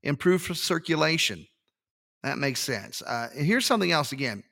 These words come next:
I didn't have chronic fatigue syndrome, so I don't know, but some people who have it have reported that this does help with that. So those are some things you can do, uh, in, with infrared sauna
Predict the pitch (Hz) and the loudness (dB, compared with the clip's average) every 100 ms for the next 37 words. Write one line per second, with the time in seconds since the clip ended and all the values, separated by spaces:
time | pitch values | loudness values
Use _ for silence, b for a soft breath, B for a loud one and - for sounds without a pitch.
0 | _ _ _ _ _ _ _ _ 156 196 | _ _ _ _ _ _ _ _ 0 2
1 | 135 104 147 156 - 160 160 156 120 151 | 2 -2 0 0 -2 -4 -4 -6 -8 -8
2 | 139 - 147 143 131 135 139 139 135 123 | -6 -4 -2 -2 -4 -4 -4 -2 -4 -6
3 | 107 151 160 160 147 147 131 120 151 123 | -6 -6 -4 -4 -4 -6 -4 2 2 2
4 | - B B B - 165 175 160 160 156 | -2 B B B 0 2 2 0 0 0
5 | 123 123 143 127 135 120 - 117 104 104 | -4 -8 -6 -6 -6 -6 -4 -6 -6 -14
6 | 104 101 - _ _ _ _ _ _ _ | -14 -14 -16 _ _ _ _ _ _ _
7 | _ _ B B B B - 180 170 196 | _ _ B B B B 6 6 8 4
8 | 254 277 226 220 196 185 180 160 160 147 | 4 2 0 0 2 2 2 -2 -2 -2
9 | 123 113 120 - b b 123 127 - 139 | -2 -4 -6 -10 b b -4 -4 -4 -10
10 | 143 147 - 185 190 170 156 147 160 147 | -8 -10 -4 -4 0 0 0 0 0 2
11 | 147 | 2